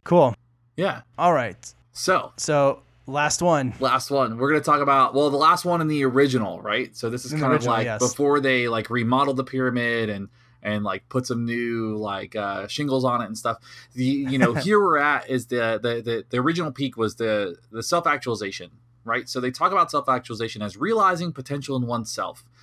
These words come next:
Speaker 2: self-fulfillment, personal growth, realizing and becoming the best capable being. So the idea would be that this, your, this is the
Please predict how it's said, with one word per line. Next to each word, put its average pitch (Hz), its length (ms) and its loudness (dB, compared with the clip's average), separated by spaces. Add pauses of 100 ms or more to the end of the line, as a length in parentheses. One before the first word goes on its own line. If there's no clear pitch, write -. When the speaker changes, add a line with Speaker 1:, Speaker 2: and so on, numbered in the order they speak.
(200)
Speaker 2:
self-fulfillment, 165 880 -2
personal 151 400 -4
growth, 135 420 2 (240)
realizing 151 680 0
and 110 100 -6
becoming 123 460 -2
the 98 100 -4
best - 480 -6
capable 131 420 0
being. 104 300 -4 (240)
So - 140 -10
the 156 100 4
idea 165 380 2
would 135 120 2
be 131 120 2
that 123 140 2
this, 127 200 -2
your, 139 280 0
this 160 280 -4
is 151 200 -8
the 117 460 -4